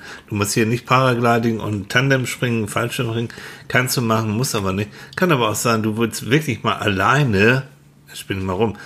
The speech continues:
mal alleine dich ins Restaurant setzen und, äh, ein schickes Restaurant und da mal alleine ganz ausführlich, ähm, mal so speisen. Oder alleine ins Theater gehen. Oder mal in der Kneipe auch jemanden ansprechen. Auch mal alleine. So,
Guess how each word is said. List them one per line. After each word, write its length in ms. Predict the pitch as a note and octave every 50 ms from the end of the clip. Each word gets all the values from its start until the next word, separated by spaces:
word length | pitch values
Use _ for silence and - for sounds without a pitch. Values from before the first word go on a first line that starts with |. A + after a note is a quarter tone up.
| - - - -
mal 100 | C#3+ C3+ C3
alleine 320 | C#3+ F3+ G#3 G3 D3 A2
dich 140 | G2+ G2+ A2
ins 160 | G#2 G2 -
Restaurant 500 | A2 F#2+ - - G#2 F#2+ F#2+ F#2 F#2+ F#2+
setzen 460 | G#2 G#2 G#2 G#2 - - C#3+ C#3 C3+
und, 420 | - - C3 C3 B2 A#2 A2+ - -
äh, 300 | - A#2 A#2 A2+ A2 -
ein 200 | A2 A2+ A2+ A2
schickes 360 | - - D#3 C#3+ C3+ B2+ -
Restaurant 400 | B2+ A#2 - - - A#2 A#2 A#2
und 100 | A2+ A2+
da 100 | A#2 A2+ A2
mal 140 | A2 A2 -
alleine 460 | - G#2 G2+ A2 A#2+ B2+ C3+ C3+ B2+ - - - - - -
ganz 220 | - A#2+ A2+ -
ausführlich, 500 | A2+ - - - A2+ G2+ G2 - - - - G2+
ähm, 760 | G#2 G#2 G2 G2 F#2+ F#2 F2+ - - G2+ G2+ G2 F#2 F#2 F#2+ G2 G2 G2
mal 200 | G2+ G#2 G#2+ G#2
so 100 | G2 G2+
speisen. 540 | F#2+ - - - F#2 F2 E2+ D#2+ - G2 F#2
Oder 380 | G2 G#2+ G#2+ G#2+ G#2 G2+ - - - - - - - - -
alleine 360 | - C3+ D#3 D#3 C#3+ B2 G#2
ins 180 | G2 G2 -
Theater 380 | - - - - A2 F#2 G2 F#2
gehen. 300 | F2 F#2 F#2 F#2 F#2 F2
Oder 460 | - A#2 B2+ B2 B2 B2 B2 B2 A#2+ - - - - - -
mal 160 | B2 B2 A#2+
in 80 | A#2 B2
der 100 | A#2+ G#2+
Kneipe 360 | - - B2 B2 B2+ - A#2
auch 120 | A2 G#2+
jemanden 420 | A#2+ B2+ A2+ G#2+ A2 - C3 B2+ C#3+
ansprechen. 960 | D3 E3 F3+ D#3+ D#3 D3+ - - - - G2 F2 D#2+ - - F2 E2+ E2+ - - - -
Auch 240 | - - C3+ B2+ -
mal 200 | A2+ G2 F#2 F#2+
alleine. 360 | G2 G2 F#2 F#2 F#2+ F#2+ G#2+
So, 280 | - - C#3 C#3 C3